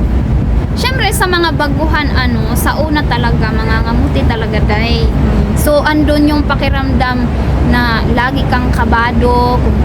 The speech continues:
Speaker 1: ano ba to, magugustuhan ba to ng amo ko, okay lang ba to na ganito, ganyan. Ang ginawa ko, te, alam mo, te, para mawala ko yung sarili ko sa ganun na pakiramdam,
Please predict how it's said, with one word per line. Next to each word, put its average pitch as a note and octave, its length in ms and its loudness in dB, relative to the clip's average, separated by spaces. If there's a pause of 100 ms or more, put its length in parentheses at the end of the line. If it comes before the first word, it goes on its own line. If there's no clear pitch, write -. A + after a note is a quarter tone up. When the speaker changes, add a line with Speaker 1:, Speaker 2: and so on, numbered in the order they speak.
(240)
Speaker 1:
ano - 120 2
ba A#3+ 140 0
to, - 160 0
magugustuhan A#3+ 720 2
ba A3+ 140 2
to G3+ 120 0
ng A#3 200 0
amo A3+ 400 0
ko, C#4 160 2 (420)
okay D#4 220 0
lang C#4+ 200 0
ba C4 120 0
to C4+ 160 -2
na C4 160 0 (400)
ganito, B3+ 380 0
ganyan. C4+ 480 2 (420)
Ang E4+ 180 2
ginawa G#4 400 2
ko, F4 140 -4
te, - 140 0
alam D#4+ 340 0
mo, C4+ 100 -2
te, A#3+ 180 0
para C4 540 0
mawala C#4 640 2
ko D4 120 0
yung D4 180 2
sarili C4+ 400 0
ko C4+ 120 0
sa B3+ 160 0
ganun A#3+ 440 0
na A#3 160 0
pakiramdam, A#3 720 0